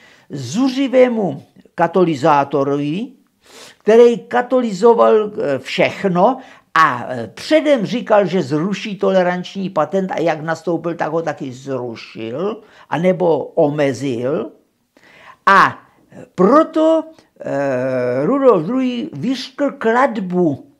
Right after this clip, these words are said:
nad Čechy za to, že jsem vám dal tady tento patent.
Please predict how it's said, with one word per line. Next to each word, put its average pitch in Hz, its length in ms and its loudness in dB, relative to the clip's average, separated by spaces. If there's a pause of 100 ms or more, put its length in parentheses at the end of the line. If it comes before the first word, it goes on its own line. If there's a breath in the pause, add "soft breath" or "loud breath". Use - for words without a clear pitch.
(140)
nad 151 380 -6 (100)
Čechy 156 500 -6
za 185 240 0
to, 254 440 2
že 185 180 -4
jsem 202 240 -4
vám 180 280 -4
dal 202 220 2
tady 170 260 -4
tento 165 480 -8 (100)
patent. 165 640 -10